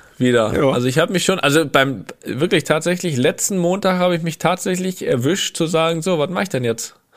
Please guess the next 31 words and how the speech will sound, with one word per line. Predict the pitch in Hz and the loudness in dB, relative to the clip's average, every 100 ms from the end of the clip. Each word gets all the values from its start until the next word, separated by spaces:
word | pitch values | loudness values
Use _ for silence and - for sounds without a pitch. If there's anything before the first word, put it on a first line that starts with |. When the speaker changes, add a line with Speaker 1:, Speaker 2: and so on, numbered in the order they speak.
| - - - - _ _ | -20 -20 -20 -20 _ _
Speaker 1:
Also | - 127 | -2 2
davor | 117 131 - 147 165 | 4 2 4 4 4
war | 156 | 4
ja | 151 | 4
noch | 143 | 2
so | 151 | 2
ein | |
bisschen | 143 139 | 2 2
mit | 131 95 | 0 2
Weihnachten, | 110 127 123 131 120 | 2 2 0 -2 -2
ne, | 117 143 135 - | 0 0 -2 -2
und | 123 | -2
dann | 127 123 123 | -2 -2 -2
Silvester | 123 120 127 - 151 | -2 0 0 0 -2
und | 160 | 0
so, | 156 | 2
aber | 143 | 2
letzten | 127 135 165 | 2 0 0
Mal | 160 | 0
habe | 160 | 0
ich | 156 | -2
gedacht, | 160 156 156 | -2 -2 -2
okay, | 143 147 | -2 0
eigentlich | - 131 147 165 | 0 0 0 -2
ist | 156 | -2
Podcast | - 165 - 120 - | -2 -4 -4 -4 0
heute, | 117 113 | 0 0
was | 113 | -2
machen | 139 151 | -4 -4
wir | 123 | -2
jetzt? | 113 110 | -4 -4